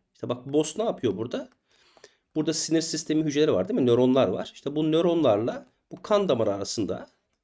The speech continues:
nöronlarla kan damarı arasında madde alışverişini sağlıyor. Atıkları atıyor. Ge-, taşınması gerekeni taşınıyor. Ve bu sayede iyon dengesini de sağlamış oluyor. Yani koruyor,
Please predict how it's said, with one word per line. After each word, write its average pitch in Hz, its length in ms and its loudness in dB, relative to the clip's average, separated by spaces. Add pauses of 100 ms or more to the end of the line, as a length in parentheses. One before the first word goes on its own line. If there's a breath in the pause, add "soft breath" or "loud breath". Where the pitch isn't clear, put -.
(380)
nöronlarla 127 520 2
kan 160 200 -2
damarı 110 160 2
arasında 113 400 -10 (180)
madde 175 360 -2
alışverişini 107 540 -2
sağlıyor. 95 320 -4
Atıkları - 420 -2
atıyor. 107 260 -2
Ge-, - 340 -12
taşınması 127 480 -4
gerekeni 117 340 -4
taşınıyor. 110 400 -6 (600 soft breath)
Ve 185 100 0
bu 202 40 -4
sayede - 380 0
iyon 180 240 0
dengesini 113 400 -2
de 277 180 -10
sağlamış 120 560 -2
oluyor. - 200 -10
Yani 113 320 -2
koruyor, 185 480 2